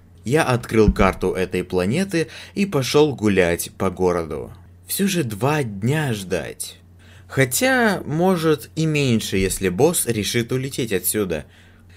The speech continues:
Светило искусственное солнце. Причём очень качественное солнце. Дорога была вымощена гладким камнем. Было тепло,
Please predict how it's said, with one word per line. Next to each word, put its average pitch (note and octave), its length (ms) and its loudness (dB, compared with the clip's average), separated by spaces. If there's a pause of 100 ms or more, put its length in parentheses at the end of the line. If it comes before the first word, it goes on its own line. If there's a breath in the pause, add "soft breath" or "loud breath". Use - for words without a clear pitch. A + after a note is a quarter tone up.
(240 soft breath)
Светило G#3 720 2
искусственное B2+ 840 0
солнце. E2 800 -2 (600)
Причём G#2 680 4 (120)
очень F#2+ 420 0
качественное A#2 800 0
солнце. D2+ 580 -8 (720)
Дорога F#3 520 4
была D3 280 2
вымощена A#2+ 640 0
гладким G2+ 680 -2
камнем. F#2 500 -4 (320 loud breath)
Было A3 300 4
тепло, C#3 440 0